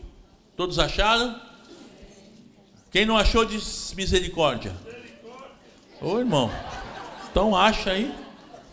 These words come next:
O Evangelho de João é o quarto evangelho, o quarto livro. Achou, irmão? Glória a Deus. Que bênção, hein? Vamos ler?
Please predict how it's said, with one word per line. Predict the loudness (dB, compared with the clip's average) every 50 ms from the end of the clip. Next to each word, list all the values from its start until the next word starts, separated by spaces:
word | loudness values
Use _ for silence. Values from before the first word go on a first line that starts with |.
| -20 -20 -20 -20 -20 -20 -20 -20 -20 -20 -20 -20 -20 -20 -20 -20 -20 -20 -20 -20 -20 -20 -20 -20 -20 -20 -20 -20 -20 -20 -20 -20 -20 -20 -20 -20 -20 -20 -20 -20 -20 -18 -12 -6
O | -2
Evangelho | 0 2 4 4 4 6 6 6 8 6 6 4
de | 0 -4
João | -4 -2 -2 0 0 2
é | 0
o | 0 0 -2 -2
quarto | 2 2 4 4 4 2 0 2 4 4
evangelho, | 4 4 2 0 0 0 0 2 4 4 4 4 2 0
o | -6
quarto | -2 0 2 2 2 0 -2 -4 -2
livro. | 0 2 2 2 2 2 -2 -2 -2 -4 -8 -16 -16 -16 -16 -14 -14 -14 -14 -14 -14 -14 -8 -4
Achou, | -4 -2 4 4 6 6
irmão? | 6 4 4 2 2 2 0 -2 -6 -8 -8 -8
Glória | -4 -2 0 2 2 0
a |
Deus. | 0 0 -2 -2 -2 -2 -2 -4 -6 -6 -6 -8 -10 -16 -20 -20 -20 -20 -20 -20 -20 -20 -20 -20 -20 -20 -20 -20 -20 -20 -20 -20 -20 -20 -20 -16 -8
Que | -6 -6 -2
bênção, | 2 4 4 4 4 4 2 0 -2 -2
hein? | -4 -4 -6 -8 -12 -14 -16 -18 -20 -20 -20 -20 -20 -18 -18 -16 -16 -18 -18 -18 -20 -20 -18 -18 -18 -18 -18 -18 -20 -20 -20 -20 -20 -20 -20 -20 -20 -20 -20 -20 -20 -20 -20 -20 -20 -20 -20 -20 -20 -20 -20 -20 -20 -20 -20 _ -20 -20 -20 -20 -20 -20 -20 -20 -18 -16 -16 -16 -14 -14 -14 -14 -16 -18 -20 -20 -20 -20 -20 -20 -20 -20 -20 -20 _ _ _ _ _ _ _ _ -20 -12 -4 -2
Vamos | 0 0 2 2 4
ler? | 6 6 6 6 4 2 -4 -8 -10